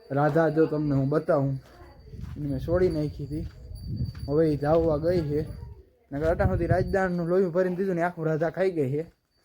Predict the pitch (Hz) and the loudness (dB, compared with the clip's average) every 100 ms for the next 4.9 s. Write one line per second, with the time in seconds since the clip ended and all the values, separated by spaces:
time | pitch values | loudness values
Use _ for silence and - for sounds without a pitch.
0 | _ _ _ 147 160 175 170 180 185 190 | _ _ _ -2 -2 0 0 0 0 -2
1 | 185 185 190 190 - _ _ _ _ _ | -4 -2 -2 -2 -8 _ _ _ _ _
2 | 135 127 131 143 165 175 170 175 175 175 | -8 -4 -2 0 0 0 0 2 2 2
3 | 180 180 190 180 190 180 - - - _ | 0 -2 -4 -2 -2 -4 -10 -20 -20 _
4 | _ _ _ _ _ _ - 151 170 | _ _ _ _ _ _ -4 4 4